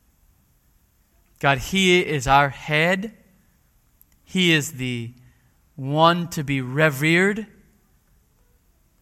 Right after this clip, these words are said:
And God, he accomplishes his work through the church, his body. God, help us see the weight of that.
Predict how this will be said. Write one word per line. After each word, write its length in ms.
And 100
God, 180
he 120
accomplishes 960
his 540
work 480
through 200
the 100
church, 680
his 200
body. 500
God, 240
help 360
us 140
see 240
the 100
weight 240
of 140
that. 220